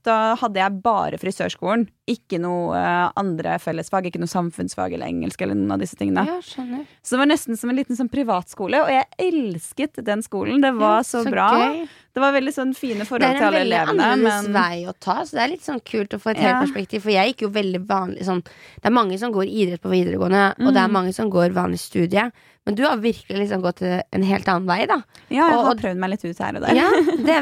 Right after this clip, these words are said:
Speaker 2: veldig gøy, men, men det er liksom, jeg synes også det er veldig viktig, sånn, det er viktig å prøve uansett. Det var noe
Speaker 1: Mm.
Speaker 2: du hadde lyst til, og så begynte du på det, og så fant du at, nei, men det var ikke det jeg ville, og så fant du noe annet som du heller ville.
Speaker 1: Ja.
Speaker 2: Og det er jo liksom sånn,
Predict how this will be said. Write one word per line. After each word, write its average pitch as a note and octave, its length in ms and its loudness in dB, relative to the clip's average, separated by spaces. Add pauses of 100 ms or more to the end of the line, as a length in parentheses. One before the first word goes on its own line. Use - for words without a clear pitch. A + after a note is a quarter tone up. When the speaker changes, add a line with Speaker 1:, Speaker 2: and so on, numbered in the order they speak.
Speaker 2:
veldig A3 340 -2
gøy, G#3+ 220 2
men, C#4+ 200 2 (340)
men C#4+ 120 4
det D4 120 2
er F4+ 100 0
liksom, C#4 260 -2
jeg C4+ 200 0
synes C#4 260 -6
også A#3 160 -4
det C4 80 4
er B3+ 140 2
veldig A3 120 2
viktig, G#3+ 300 -2
sånn, G3+ 260 0
det G#3+ 120 -2
er - 100 0
viktig G#3 220 -6
å - 20 -8 (320)
prøve G3 480 2
uansett. F#3 360 -4
Det A3+ 100 0
var G3+ 120 4
noe G3+ 120 4
Speaker 1:
Mm. - 20 0
Speaker 2:
du G3 60 0
hadde F#3+ 240 -2
lyst - 240 -12
til, C#4 200 0 (400)
og A#3+ 120 0
så C4 200 4
begynte A3+ 380 0
du - 20 -4
på F3 220 -4
det, A#3 100 2
og - 80 4
så C#4+ 140 2
fant A#3 160 0
du A3+ 100 0
at, A#3 160 2
nei, C#4+ 120 0
men C#4+ 240 -4 (520)
det B3 160 0
var G#3 120 0
ikke - 200 -6
det F#3 140 2
jeg F#3 80 0
ville, G3 300 2
og A#3+ 60 -4
så B3+ 120 -10
fant D4 160 -6
du B3 80 -6
noe A#3 160 0
annet F3+ 400 2
som F#3+ 140 -4
du G3+ 100 0
heller F3+ 240 -2
ville. F3+ 280 -4 (240)
Speaker 1:
Ja. B3+ 120 -4 (100)
Speaker 2:
Og A#3 120 2
det A#3+ 100 6
er A3+ 80 6
jo D4 140 4
liksom C4+ 240 -4
sånn, G#3+ 300 -2